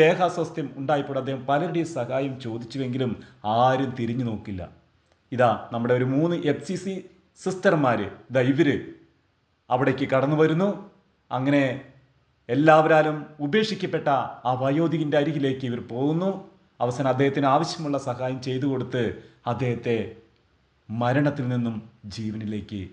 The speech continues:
തിരികെ കൊണ്ടുവന്ന അവരുടെ മഹനീയമായ പ്രവൃത്തി. ഇന്നിവരെ ഇതാ ലോകം നെഞ്ചോട് ചേർത്ത് വെക്കുക. ഇതും ഒരു മാതൃക തന്നെയല്ലേ? ഇങ്ങനെയുള്ള കന്യാസ്ത്രീ അമ്മമാര് എന്തുമാത്രം ഈ ലോകത്ത്, എന്തുമാത്രം ലക്ഷക്കണക്കിനധികം പേര്,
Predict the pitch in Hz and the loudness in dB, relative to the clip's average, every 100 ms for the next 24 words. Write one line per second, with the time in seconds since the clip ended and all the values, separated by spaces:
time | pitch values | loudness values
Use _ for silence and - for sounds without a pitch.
0 | - 110 95 107 101 98 101 98 110 - | -12 -10 -6 -6 -6 -6 -6 -4 -4 -6
1 | - _ _ 95 101 98 104 95 - _ | -12 _ _ -10 -8 -6 -6 -6 -10 _
2 | _ - 101 98 98 113 117 117 110 95 | _ -10 -8 -8 -8 -8 -4 -4 -4 -8
3 | 90 82 78 82 - _ - 147 208 226 | -10 -10 -12 -18 -20 _ -6 2 6 6
4 | 214 185 175 165 156 165 180 170 151 156 | 6 4 6 6 6 4 0 -4 -4 -2
5 | 170 - 123 120 117 101 - 87 82 _ | -2 -4 -6 -8 -10 -12 -12 -14 -16 _
6 | _ _ _ 120 127 175 165 147 135 135 | _ _ _ -2 2 4 4 4 4 4
7 | 139 127 113 104 95 85 82 82 _ _ | 2 0 -2 -4 -6 -10 -14 -18 _ _
8 | _ _ - 147 208 226 208 175 165 143 | _ _ -2 2 4 4 4 6 6 4
9 | - - 120 139 160 175 156 147 143 131 | 0 -8 -4 0 0 0 -2 -2 -2 -2
10 | 120 107 95 - - 117 165 151 156 143 | -2 -4 -8 -14 -10 -4 -2 0 2 4
11 | 143 139 135 123 104 - _ 113 110 104 | 4 2 -2 -6 -8 -16 _ -10 -4 -2
12 | 113 151 180 175 135 90 - 117 143 196 | 2 2 0 -2 -6 -6 -10 -6 -4 2
13 | 202 190 165 131 113 113 - 160 - 160 | 2 2 0 -2 -4 -6 -8 -10 -8 -8
14 | 160 143 117 113 101 98 | -8 -10 -10 -10 -10 -10